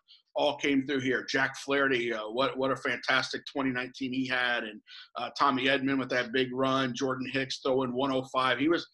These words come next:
he was throwing, like, ninety-eight, ninety-nine with us, and then, uh, hit a hundred a couple times after the All-Star game. But now to see him doing that, uh, you know,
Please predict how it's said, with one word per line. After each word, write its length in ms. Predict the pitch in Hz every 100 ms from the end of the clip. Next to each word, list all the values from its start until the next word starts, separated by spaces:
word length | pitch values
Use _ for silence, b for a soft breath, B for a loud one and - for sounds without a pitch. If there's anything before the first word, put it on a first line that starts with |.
| B B -
he 80 |
was 100 | 175
throwing, 240 | - 180 156
like, 180 | 151 135
ninety-eight, 640 | 151 160 156 147 151 156
ninety-nine 560 | 147 147 143 143 151 147
with 160 | 131 143
us, 320 | 147 - 139
and 120 | 135
then, 300 | 135 135 131 B B -
uh, 120 | 120
hit 160 | 160 160
a 40 |
hundred 320 | 156 160 165
a 40 | 143
couple 300 | 156 151 165
times 320 | 156 135 131
after 220 | 139 135
the 80 | 131
All-Star 400 | 127 135 139 131
game. 240 | 127 127 123
But 100 | 123
now 160 | 135
to 80 | 127
see 220 | - 143
him 220 | 135 131
doing 240 | 131 131 123
that, 260 | 127 127 - B B -
uh, 300 | 120 120 117 117
you 100 | 131
know, 320 | 131 127 123